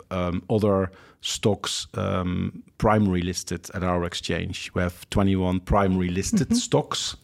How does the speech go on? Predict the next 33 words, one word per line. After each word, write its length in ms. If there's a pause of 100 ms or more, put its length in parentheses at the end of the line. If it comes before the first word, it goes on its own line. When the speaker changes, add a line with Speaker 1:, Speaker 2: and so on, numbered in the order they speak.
Speaker 2:
Swiss 320
stocks 340
then. 160
Speaker 1:
Swiss 240
stocks, 420
Speaker 2:
Mm-hmm. 180
Speaker 1:
Swiss 340
names, 680
uh, 140
which 180
you 60
can 120
only 160
find 300
at 120
our 240
exchange. 680 (320)
Um, 360
sometimes, 680
and 100
in 60
the 60
second 320
part 120
of 40
your 80
question, 640 (120)
um, 260
how 140
do 80
you 80
find 420
us? 360